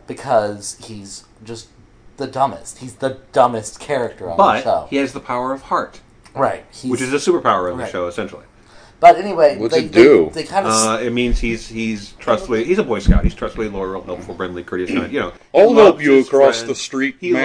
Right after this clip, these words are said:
Speaker 2: loves his friends. He, he doesn't give up. Um, his
Speaker 1: He always wants to find another way. He's never actively killed anyone on this show. Um,
Speaker 2: He, he
Speaker 1: kind of, he's, he's kind of like,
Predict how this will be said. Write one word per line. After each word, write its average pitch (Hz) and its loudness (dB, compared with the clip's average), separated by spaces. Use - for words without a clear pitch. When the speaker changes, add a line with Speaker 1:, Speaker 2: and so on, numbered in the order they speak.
Speaker 2:
loves 175 -2
his 175 -10
friends. 127 -14
He, 151 -8
he 151 -14
doesn't 139 2
give 170 -4
up. - -4
Um, 107 -2
his 117 -4
Speaker 1:
He 131 6
always 147 8
wants 170 6
to 151 -12
find 151 2
another 139 -2
way. 127 0
He's 131 -14
never 151 4
actively 131 -4
killed 120 -6
anyone 113 -6
on 107 -4
this 104 -12
show. 98 -8
Um, 104 -2
Speaker 2:
He, 120 -6
he 123 -8
Speaker 1:
kind 185 2
of, - -14
he's, 220 2
he's 233 0
kind 320 4
of 349 2
like, 156 8